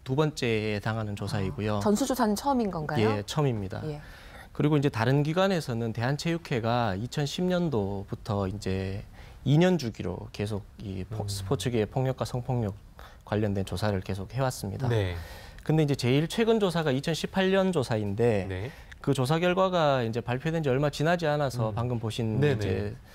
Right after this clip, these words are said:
Speaker 1: 사건이 이렇게 발생을 하게 되면서
Speaker 3: 음.
Speaker 1: 그 조사 방식이나 그 신뢰성에 의문이 좀 제기가 됐습니다.
Speaker 3: 예.
Speaker 2: 네.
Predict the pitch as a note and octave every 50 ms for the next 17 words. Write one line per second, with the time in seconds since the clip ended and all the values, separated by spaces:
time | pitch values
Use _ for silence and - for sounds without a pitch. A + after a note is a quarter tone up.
0 | - - - - - - C#3+ - D3+ D3+ C#3+ B2+ A#2 A2+ A2+ A2+ A2 - A2 -
1 | A#2 A#2 A#2+ - C#3+ C#3+ C#3 C#3+ C#3 C3 B2 C3 D3 D3+ C3+ A#2+ G2+ G2+ G2+ G2
2 | G#2 G#2+ A#2+ A#2 G#2 G2+ G2 F#2+ F#2 - - - - - - - - A#2+ A#2 A2+
3 | A2+ A2 G#2+ G#2+ - A2 A2 C3+ B2+ C3 C3 - A#2+ C3 D3 - D#3 C#3 B2 A2+
4 | G#2 F#2+ F#2+ F#2+ G#2 - - E3+ D#3+ D#3 D3 - C3 A2+ G#2+ G2 A#2 C3 D3 D3+
5 | D3+ B2+ G2+ F2 - G2 F#2 F#2 F2+ F2+ - - G#2 G2+ G#2+ G#2+ G2 - G#2+ G2
6 | - - F#2+ F2+ - A#2+ A#2+ B2 A2+ G#2 - - E3+ F3 E3+ D#3+ D3 D3